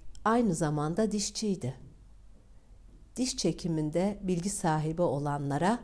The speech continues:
sarayın başhekimi tarafından izin belgesi verilirdi. Berberler aynı zamanda sünnetçiydi. Berberler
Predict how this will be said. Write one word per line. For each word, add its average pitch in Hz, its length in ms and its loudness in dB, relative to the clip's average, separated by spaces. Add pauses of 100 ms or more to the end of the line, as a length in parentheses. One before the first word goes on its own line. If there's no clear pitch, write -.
(460)
sarayın 175 800 0
başhekimi 156 580 0
tarafından 160 760 -2 (140)
izin 185 320 4
belgesi 147 540 0
verilirdi. 139 600 -6 (1700)
Berberler 135 720 -2 (300)
aynı 180 300 2
zamanda 127 520 -4
sünnetçiydi. 202 920 0 (3000)
Berberler 247 720 2